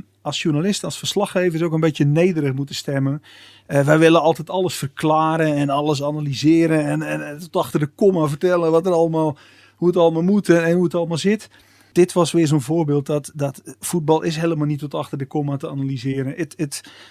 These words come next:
is, veel is op toeval gebaseerd, op, op onkunde ook van spelers. Want als je nou die, die, die Noorse ploeg bent,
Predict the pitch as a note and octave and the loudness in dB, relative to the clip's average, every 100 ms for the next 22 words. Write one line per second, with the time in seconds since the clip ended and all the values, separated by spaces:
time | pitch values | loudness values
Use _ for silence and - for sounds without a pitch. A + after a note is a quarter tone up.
0 | _ _ - D#3 - - F3 D#3+ D#3 D3 | _ _ -16 -8 -2 4 4 4 -2 -4
1 | - G3+ C#3+ D#3+ C#3+ D3+ D3 D#3 D#3 D#3 | -2 -2 0 -2 -2 -4 -4 -2 -4 -4
2 | - D#3+ D3+ D#3 C#3+ - F3+ F#3 - E3+ | -4 -4 -2 -2 -4 4 6 6 4 2
3 | D#3+ D#3+ D3+ D3 - F#3 F#3 E3+ C3+ D#3 | 2 -4 -4 -6 -2 -2 0 -2 0 -2
4 | - D3+ E3 D#3+ D#3 D#3 D#3+ D3 E3 D3+ | -2 -4 -2 0 0 -2 -4 -4 -4 -4
5 | D#3+ E3+ G3+ E3+ - - A3 C#3+ C#3 D#3+ | -2 2 2 2 -2 -4 -4 0 0 0